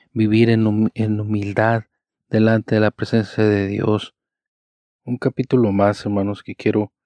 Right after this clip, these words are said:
compartir con ustedes está en Isaías, el, en Isaías capítulo dos y el versículo doce. Fíjese cómo dice la palabra de Dios, hermanos.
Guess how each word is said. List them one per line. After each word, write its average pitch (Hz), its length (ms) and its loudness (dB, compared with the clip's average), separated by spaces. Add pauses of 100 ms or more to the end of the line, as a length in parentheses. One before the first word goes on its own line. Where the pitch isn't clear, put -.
(300)
compartir 113 480 -2
con 127 160 2
ustedes 113 480 0
está 113 300 0
en 117 100 4
Isaías, 107 920 -2 (560)
el, 98 520 -2
en 104 260 -4
Isaías 107 420 0
capítulo 110 540 0
dos 117 400 4
y - 180 -2
el 104 120 0
versículo 101 600 0
doce. 104 340 2
Fíjese 135 240 2
cómo 113 200 0
dice 113 240 0
la 110 120 2
palabra 104 460 2
de 98 120 -2
Dios, 104 300 -4
hermanos. 101 420 -2